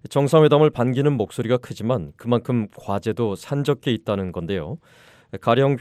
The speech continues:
회담 일정을 너무 촉박하게 잡아서 제대로 준비할 시간이 적다는 것,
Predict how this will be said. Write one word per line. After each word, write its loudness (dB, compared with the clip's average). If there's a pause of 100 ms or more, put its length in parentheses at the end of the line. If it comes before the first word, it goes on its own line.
회담 6
일정을 0
너무 2
촉박하게 -2
잡아서 -2
제대로 -2
준비할 2
시간이 -4
적다는 -6
것, -10